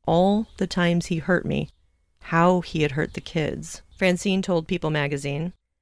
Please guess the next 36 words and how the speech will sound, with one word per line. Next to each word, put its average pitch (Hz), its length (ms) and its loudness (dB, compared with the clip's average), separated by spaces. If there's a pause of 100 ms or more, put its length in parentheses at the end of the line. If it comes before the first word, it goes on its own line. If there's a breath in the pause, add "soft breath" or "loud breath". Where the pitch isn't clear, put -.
(340)
"I 165 120 4
stood 214 360 0
still 175 300 2
for - 160 -2
a 143 60 0
moment, 139 360 0
hesitating, 156 840 -4 (200)
and 165 120 0
a 156 40 2
voice 165 420 2
urged 165 380 0
me 170 140 0
on. 139 340 -2 (320)
It - 160 -4
whispered, 151 540 -2
'Do - 220 -4
it, - 300 -8 (280)
do 151 180 0
it, - 280 -4 (240)
do 151 140 0
it.'" - 280 -2 (1200)
Francine 220 480 4
told 226 280 2
the 208 80 2
three 214 240 0
children 175 320 2
to 165 60 -2
put 165 180 0
on 165 100 4
their 208 140 0
coats 180 360 0
and 175 100 0
wait 160 140 0
in - 60 -4
the 156 80 -2
car. 147 480 -4